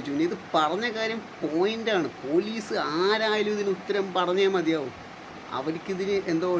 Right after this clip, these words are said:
ഡേറ്റ് പറയുന്നുണ്ട്, ഇരുപതാം തീയതി പറയേണ്ടി വരും എന്നൊക്കെ. എന്താണ് ഇരുപതാം തീയതി ഇതിൻ്റെ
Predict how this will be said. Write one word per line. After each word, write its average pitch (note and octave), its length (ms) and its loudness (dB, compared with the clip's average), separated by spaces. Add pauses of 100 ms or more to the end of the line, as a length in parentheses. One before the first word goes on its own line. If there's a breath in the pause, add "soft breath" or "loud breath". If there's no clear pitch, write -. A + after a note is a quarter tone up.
ഡേറ്റ് E3 340 2
പറയുന്നുണ്ട്, F3+ 460 6
ഇരുപതാം D#3 400 2
തീയതി E3+ 200 0
പറയേണ്ടി D#3+ 360 2
വരും D#3 160 2
എന്നൊക്കെ. B2+ 280 -4 (500 loud breath)
എന്താണ് E3 300 6
ഇരുപതാം D#3+ 320 4
തീയതി D#3+ 120 6
ഇതിൻ്റെ D#3 180 2